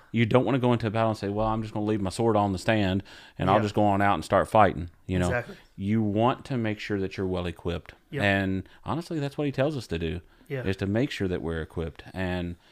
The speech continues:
Speaker 1: I'm gonna come up with a, I'm just gonna write down each, each, uh, piece of the armor with a verse that pertains to it and read it every morning,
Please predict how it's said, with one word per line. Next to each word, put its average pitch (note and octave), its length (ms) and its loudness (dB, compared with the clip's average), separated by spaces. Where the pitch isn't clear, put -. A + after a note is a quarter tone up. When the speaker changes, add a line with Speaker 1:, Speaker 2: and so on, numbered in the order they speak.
Speaker 1:
I'm G2+ 180 -2
gonna A2 160 -2
come G#2 220 -6
up G2 200 -2
with F#2+ 240 -6
a, F2+ 260 -2
I'm F#2+ 100 -6
just G2 100 -12
gonna G2 140 -2
write F2 140 -2
down F#2 200 -2
each, - 460 -8
each, F#2+ 300 -6
uh, E2+ 200 -4
piece - 260 -6
of F#2+ 60 -4
the F#2 80 -2
armor G2 340 -2
with E2+ 120 -4
a E2 60 -2
verse G2 460 2
that F#2 160 0
pertains F#2 380 -2
to A2 180 0
it A#2 160 -4
and E2+ 600 -2
read G2 200 2
it A2+ 80 0
every G#2 200 4
morning, G#2 400 2